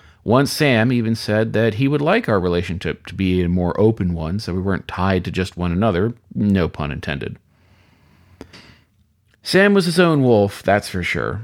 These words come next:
and I told him I was fine with that as long as he gave me the chance to do my bestest in keeping things fresh in the bedroom.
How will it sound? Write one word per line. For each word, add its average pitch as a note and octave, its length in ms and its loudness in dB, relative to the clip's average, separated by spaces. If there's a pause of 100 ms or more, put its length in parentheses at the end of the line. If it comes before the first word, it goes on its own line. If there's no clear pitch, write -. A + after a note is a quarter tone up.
and D3+ 100 0
I F#3+ 80 2
told G3+ 240 2
him G3 100 4
I F#3 120 2
was F3+ 160 -2
fine G3+ 280 2
with D3 180 0
that G#2 260 0
as A#2+ 200 -4
long B2+ 220 2
as B2+ 80 0
he C#3 100 0
gave B2 200 4
me A#2+ 120 4
the A2 120 0
chance A#2+ 540 -2
to A#2+ 100 -4
do B2 160 4
my A2+ 240 2
bestest C#3+ 560 0
in A2 120 2
keeping A#2+ 320 0
things A2 300 0
fresh G2 340 0
in F#2+ 60 0
the F2+ 60 -2
bedroom. E2+ 500 -6